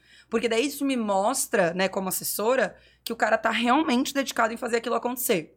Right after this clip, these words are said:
E isso é mais importante, é, a coisa mais importante de todas que eu ainda não citei é o influenciador tem que ter vontade, ele precisa querer, sabe?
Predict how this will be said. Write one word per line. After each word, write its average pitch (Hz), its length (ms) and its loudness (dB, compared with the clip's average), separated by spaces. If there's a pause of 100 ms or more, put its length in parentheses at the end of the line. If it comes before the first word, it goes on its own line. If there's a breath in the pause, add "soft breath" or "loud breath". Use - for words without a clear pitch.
(100)
E 220 140 -2
isso - 140 -2
é - 40 0
mais 226 280 2
importante, 254 720 -4 (760 soft breath)
é, 190 480 2
a 185 100 -2
coisa 247 220 -2
mais 254 280 0
importante 240 420 -6
de 226 80 -10
todas 226 240 -8
que - 60 -8
eu 233 40 -2
ainda 208 160 -6
não 214 80 -8
citei 220 360 -2
é 214 320 2 (380)
o 214 60 -8
influenciador 208 360 -8
tem 214 100 -10
que - 80 -12
ter 214 60 -8
vontade, 202 880 -6
ele 170 120 -8
precisa 208 160 -6
querer, 233 760 2
sabe? 190 600 2